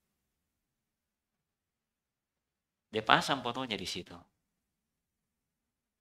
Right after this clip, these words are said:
Jadi kemungkinan besar orang lain hanya dengan dia lihat fotonya saja bisa memberikan pengaruh terhadap dirinya. Jadi makanya hati-hati pasang.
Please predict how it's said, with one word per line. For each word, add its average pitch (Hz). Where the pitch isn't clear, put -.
Jadi 120
kemungkinan 156
besar 196
orang 160
lain 196
hanya 202
dengan 165
dia 180
lihat 190
fotonya 175
saja 180
bisa 220
memberikan 185
pengaruh 170
terhadap 127
dirinya. 120
Jadi 113
makanya 156
hati-hati 180
pasang. 160